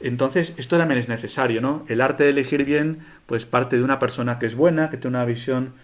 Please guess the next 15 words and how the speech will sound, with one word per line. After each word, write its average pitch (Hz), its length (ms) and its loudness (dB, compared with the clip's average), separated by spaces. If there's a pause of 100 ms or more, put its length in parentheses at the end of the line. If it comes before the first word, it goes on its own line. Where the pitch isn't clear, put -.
(600)
pues, - 260 -6
objetiva 127 640 2
de 120 100 2
la 110 120 -2
realidad, 127 560 2
no 120 160 -2
sesgada, 135 720 2 (560)
y 113 140 -2
que, 117 300 -4
y - 60 -16
que 120 120 -4
al 101 80 -6
final 101 260 -10
elige. 120 540 -2 (340)
Eh, 104 360 -2